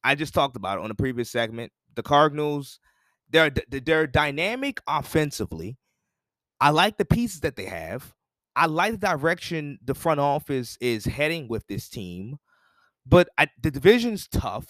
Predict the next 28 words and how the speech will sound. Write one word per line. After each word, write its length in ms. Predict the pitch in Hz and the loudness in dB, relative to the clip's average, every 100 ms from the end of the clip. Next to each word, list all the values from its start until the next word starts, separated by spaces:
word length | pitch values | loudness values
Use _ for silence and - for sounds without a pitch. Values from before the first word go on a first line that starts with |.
| - | -2
awfully 420 | 131 135 113 104 | 0 0 -4 -12
tough. 360 | 85 90 107 - _ _ _ _ _ - | -12 -10 -10 -12 _ _ _ _ _ -4
And 160 | 165 | -4
Cliff, 200 | - 208 175 | 0 -2 0
and, 160 | 180 | -4
and, 160 | 170 180 | -4 -6
and 100 | 170 | -8
Cliff 200 | 165 214 | -4 -4
Kingsbury, 540 | - 202 147 110 85 - | -4 -6 -6 -8 -8 -10
I'm 160 | 147 165 | -8 -6
just 240 | 175 190 | -8 -8
not 180 | 196 185 | -8 -8
sure 560 | - 185 180 175 160 156 _ _ | -6 -4 0 0 -2 -6 _ _
what 200 | - 160 | -4 -4
I'm 200 | 180 175 | -4 -8
getting 340 | 127 147 156 147 | -8 -6 -4 -4
with 180 | 135 - | -6 -6
Cliff 240 | 139 135 | -10 -10
Kingsbury 680 | - 151 139 113 110 107 107 - | -10 -12 -8 -6 -4 -4 -6 -6
as 400 | 131 123 120 104 | -4 -4 -6 -6
defenses 760 | - 165 - 151 143 139 135 | -4 -4 -4 -6 -4 -4 -4
start 420 | - - 139 135 127 | -4 0 2 2 0
to 500 | - 135 127 123 123 _ _ _ - | -2 0 0 -2 -6 _ _ _ -4
become 420 | 139 170 156 143 | -4 -2 -4 -4
more 200 | 143 135 | -6 -6
familiar 640 | - 127 135 151 143 127 | -8 -6 -2 0 2 0
with, 260 | 113 127 92 | 2 0 2
with 180 | 139 | 0